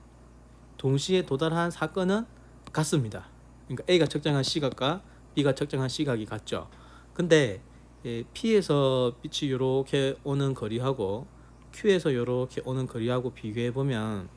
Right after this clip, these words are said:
P에서 Q로 오는 거리가 더 짧음을 알 수 있죠. 그럼 여기에 동시에 도달하기 위해서는 어떻게 해야 되겠습니까?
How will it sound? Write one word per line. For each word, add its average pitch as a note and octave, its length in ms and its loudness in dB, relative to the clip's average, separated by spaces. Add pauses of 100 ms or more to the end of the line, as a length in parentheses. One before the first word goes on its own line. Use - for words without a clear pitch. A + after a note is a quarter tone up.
(480)
P에서 F#3+ 340 0
Q로 E3 260 2
오는 C3 180 0
거리가 A#2 460 -4 (360)
더 C#3+ 120 2
짧음을 D#3+ 460 0
알 F2+ 140 -8
수 - 120 -8
있죠. F#2 320 -10 (520)
그럼 F3+ 200 2
여기에 D#3+ 360 6
동시에 C#3 400 2
도달하기 C3+ 420 0
위해서는 A2+ 280 -6
어떻게 A2 340 -8
해야 A2+ 100 -6
되겠습니까? A2 680 -8